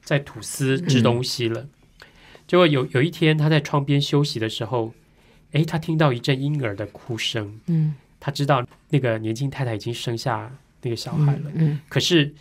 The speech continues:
Speaker 1: 因为他们很穷，没有毛毯。
Speaker 2: 嗯。
Speaker 1: 那就房东太太就说：“好吧，你生小，小 baby 就给了她一条很破的毛毯。”
Speaker 2: 嗯。
Speaker 1: 可是苏菲想说：“诶，那个新生儿应该拥有一条真正尊贵的毛毯。”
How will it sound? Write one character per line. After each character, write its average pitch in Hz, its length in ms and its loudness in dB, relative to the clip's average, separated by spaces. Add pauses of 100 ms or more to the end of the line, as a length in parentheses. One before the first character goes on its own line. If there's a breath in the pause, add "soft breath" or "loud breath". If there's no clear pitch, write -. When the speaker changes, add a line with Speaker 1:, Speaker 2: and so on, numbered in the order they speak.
(100)
Speaker 1:
因 160 120 2
为 156 40 4
他 151 100 2
们 135 120 0
很 101 180 -8
穷， 95 420 -2 (100)
没 123 100 2
有 135 100 4
毛 101 320 -8
毯。 - 320 -12 (140)
Speaker 2:
嗯。 160 300 0 (720 soft breath)
Speaker 1:
那 131 200 2 (320)
就 156 80 2
房 127 180 0
东 151 120 2
太 151 140 4
太 123 120 4
就 123 80 -2
说 127 160 0
：“好 - 180 -4
吧， 156 260 2 (320 loud breath)
你 139 100 0
生 147 240 0
小， 143 240 2
小 120 120 0
baby 135 220 0
就 135 140 0
给 131 140 -2
了 104 100 -6
她 117 180 -2
一 117 40 -2
条 110 180 -4
很 107 180 -10
破 139 180 0
的 110 100 -4
毛 95 240 -10
毯。” - 220 -14 (140)
Speaker 2:
嗯。 160 280 0 (440 loud breath)
Speaker 1:
可 - 120 0
是 180 140 4
苏 180 200 2
菲 190 120 6
想 139 200 2
说 151 300 2
：“诶， 185 200 0 (280 soft breath)
那 170 100 2
个 143 60 4
新 151 180 0
生 156 160 4
儿 120 200 4
应 156 280 -2
该 156 320 4 (320 loud breath)
拥 175 200 4
有 107 180 0
一 117 60 -4
条 98 260 -4
真 139 220 0
正 135 220 4
尊 131 260 2
贵 135 180 4
的 107 80 0
毛 95 240 -4
毯。” 135 260 -12